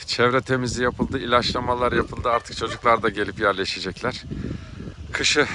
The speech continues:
rahat geçirecekler inşallah. Umarım buradaki kulübelere zarar vermezler. Eğer verirlerse biz inatla tekrar yapacağız. Ta ki huzur buluncaya kadar mücadelemiz devam ediyor.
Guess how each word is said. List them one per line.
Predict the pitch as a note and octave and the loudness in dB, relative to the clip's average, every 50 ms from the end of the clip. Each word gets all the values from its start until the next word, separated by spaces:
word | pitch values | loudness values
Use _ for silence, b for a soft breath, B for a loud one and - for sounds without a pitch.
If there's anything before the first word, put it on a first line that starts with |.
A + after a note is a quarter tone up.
| F#2 | -2
rahat | A#2 A#2+ A#2 C3 C3+ B2+ - | 0 2 4 4 2 2 0
geçirecekler | A#2 A2+ - - G#2 F#2 F#2 G2+ F#2+ - - G2+ G2 | -2 -2 0 -2 -2 -2 -2 -4 -4 -4 -4 -4 -4
inşallah. | F#2+ F2 - - F#2+ F#2 G2 A#2+ A2+ - - B B B B B B B B B B B | -4 -4 -4 -2 -2 -2 -2 -2 -4 -6 -10 B B B B B B B B B B B
Umarım | - D#3 E3 E3 D#3 D#3 D3+ | -2 4 4 6 6 6 4
buradaki | D3 C#3 C#3+ C#3+ C#3 - - C#3+ C#3+ - - - - - B B B B B B B B B - - - | 2 4 4 4 4 4 2 0 0 0 0 -6 -6 -6 B B B B B B B B B -20 -18 -6
kulübelere | - C#3 C3 C3 B2 C3 A#2+ C3 A#2+ B2+ | -6 -2 -2 2 2 4 4 6 4 4
zarar | A2+ G#2+ A#2+ A#2 A#2+ A#2+ A2+ G#2+ | 4 4 6 6 6 6 6 6
vermezler. | B2 B2+ C3 C3 C3 B2+ A2 G2+ A#2+ B2+ - - - - - - - - - | 6 6 6 6 4 4 4 4 2 2 2 -2 -6 -8 -10 -12 -12 -10 -4
Eğer | - D#3 D#3 D3 C#3 C3+ | 0 2 2 2 2 2
verirlerse | C3+ B2+ B2 A2+ A2 A2+ G2+ - - - G#2+ G#2 - B B B B B B B B - | 0 0 0 2 4 4 4 4 2 -4 -4 -8 -8 B B B B B B B B -8
biz | C#3+ C3 A#2+ | -8 -6 -4
inatla | C#3+ C3+ C3 B2+ - - A#2+ A2 | 0 4 6 4 4 4 0 0
tekrar | - - A#2 A2+ - C3 C3+ C3+ C3+ | 2 2 0 0 2 2 2 4 4
yapacağız. | C3+ B2+ - C3 A2+ B2 C3 C3 - - - - - - - - - - | 2 0 0 -2 -4 -2 -2 -2 -2 -4 -4 -6 -8 -6 -6 -8 -6 2
Ta | - C3 C3+ B2 | 4 4 4 4
ki | - - A2+ A2 G#2 - B B B B B B B B B B B B B B B B B B B B - _ - - - - | 2 0 -4 -4 -4 -6 B B B B B B B B B B B B B B B B B B B B -20 _ -20 -20 -16 -6
huzur | - B2+ A2+ - C#3 C3 B2 A2 | -2 0 2 4 4 2 2 2
buluncaya | A#2 A2+ B2+ B2 A2 G2 A2 F#2+ F2+ | 2 4 4 2 4 4 4 4 4
kadar | - - F#2+ E2 C3 B2+ - - - - - - - - - - B B B B B B - | 2 -2 2 4 4 4 4 -2 -8 -12 -14 -16 -18 -18 -20 -18 B B B B B B -8
mücadelemiz | - C#3+ B2 C3+ B2+ A#2 A2 G#2+ G2+ G2 F#2+ F2 F#2 F#2 E2+ - - - | -8 -6 2 4 4 4 4 2 0 0 -2 -4 -2 -4 -4 -6 0 2
devam | G#2+ G#2 A2+ A#2+ B2 | 2 4 4 2 2
ediyor. | B2 G2+ F#2+ A2+ A#2+ A2+ | 0 -4 -4 -4 -4 -6